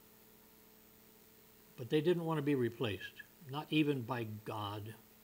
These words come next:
John eleven fifty-seven.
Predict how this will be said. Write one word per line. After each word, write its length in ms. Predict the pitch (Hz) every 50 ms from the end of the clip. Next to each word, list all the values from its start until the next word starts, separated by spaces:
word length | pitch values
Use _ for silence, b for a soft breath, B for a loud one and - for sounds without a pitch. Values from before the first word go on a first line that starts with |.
| - - - - - - - - - - - - - - - - - - - - - - - - - - - - - - - - - - - - - - - - - - - - - - - - - - - - - 101
John 260 | 107 123 127 135 131
eleven 380 | 127 123 123 127 123 127 123 113
fifty-seven. 720 | - 139 120 - - 113 107 - 123 113 110 113 104 107